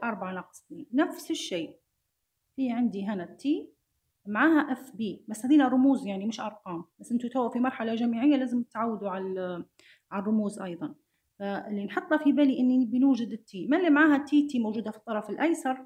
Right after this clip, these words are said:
هذه علامة التساوي، لحظة، هذه علامة التساوي،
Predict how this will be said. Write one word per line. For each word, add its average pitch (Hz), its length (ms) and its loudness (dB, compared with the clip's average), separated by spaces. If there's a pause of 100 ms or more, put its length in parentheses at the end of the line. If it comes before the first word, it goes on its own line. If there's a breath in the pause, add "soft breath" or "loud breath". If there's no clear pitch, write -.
(160)
هذه 196 160 -6
علامة 208 300 -4
التساوي، 254 680 -4 (440)
لحظة، 254 540 -6 (800)
هذه 214 180 -4
علامة 185 300 -8
التساوي، 240 680 -8